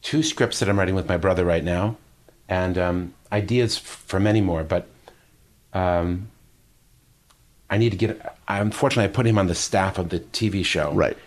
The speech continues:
Speaker 1: and I need to get him back. He won't leave right now.
Speaker 2: <laughs>
Speaker 1: And I
Speaker 2: Um, I'm not surprised to say that, um,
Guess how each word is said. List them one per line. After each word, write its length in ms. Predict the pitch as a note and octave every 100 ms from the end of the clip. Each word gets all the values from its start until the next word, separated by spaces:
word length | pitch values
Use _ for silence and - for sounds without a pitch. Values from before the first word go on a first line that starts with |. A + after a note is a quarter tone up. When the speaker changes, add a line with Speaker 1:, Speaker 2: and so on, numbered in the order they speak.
| -
Speaker 1:
and 100 | F#2
I 80 | G2
need 140 | G#2+ G2+
to 60 |
get 120 | F2+ F2
him 120 | F2
back. 200 | F#2 E2
He 60 | - - -
won't 220 | G2 G2+
leave 220 | A2 G2+
right 180 | F2 D#2+
now. 240 | D#2 D2 -
Speaker 2:
<laughs> 40 | - - D3 - G3 A3+ B3+ - A#2+
Speaker 1:
And 220 | - E2 F2
I 40 | G2
Speaker 2:
Um, 200 | F2+ - -
I'm 100 | A#2
not 160 | A#2+ -
surprised 320 | B2 A2+ -
to 60 | G#2
say 180 | G#2+ G2
that, 260 | G#2+ -
um, 380 | F#2+ F2+ F2+ D#2